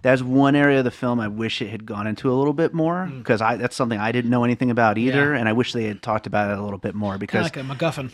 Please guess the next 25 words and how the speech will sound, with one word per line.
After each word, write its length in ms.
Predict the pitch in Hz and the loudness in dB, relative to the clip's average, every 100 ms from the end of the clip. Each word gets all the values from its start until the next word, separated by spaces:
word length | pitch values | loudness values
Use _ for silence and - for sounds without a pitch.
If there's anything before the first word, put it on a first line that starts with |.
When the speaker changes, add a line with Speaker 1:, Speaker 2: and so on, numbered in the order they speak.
| _ | _
Speaker 1:
Yeah, 380 | 120 120 113 104 | 4 6 6 4
<laughs> 40 | |
yeah. 280 | 151 147 123 - - - 156 | 2 2 2 -2 -10 -18 -8
And, 400 | - 123 120 117 | 0 4 4 4
uh, 220 | 117 113 120 | 6 6 6
it's, 100 | 135 | 4
I 140 | 127 139 | 4 4
mean, 80 | |
it's 160 | 131 - | 4 4
really 320 | 127 139 120 | 4 6 6
interesting 640 | 117 123 113 - 110 107 101 | 4 0 -4 -2 -2 0 -2
and 280 | 92 92 90 _ | -4 -8 -12 _
freaking 240 | 104 101 | -10 -8
crazy. 640 | 95 110 113 101 95 92 98 | -4 0 2 0 -4 -8 -8
Um, 380 | - 110 107 104 | -4 -2 0 0
Speaker 2:
Yeah. 200 | 98 95 107 | 0 -4 -4
Speaker 1:
but, 320 | 110 104 104 | 0 0 0
uh, 480 | 104 98 95 95 98 | -2 -2 -4 -8 -8
yeah, 180 | 117 104 | -8 -6
I, 400 | 101 104 107 113 | -6 -6 -6 -4
I'd 160 | 110 101 | -6 -8
like 240 | 104 104 | -8 -8
to 140 | - 104 | -8 -6
know 320 | 104 101 | -4 -2
a 20 | 101 | -2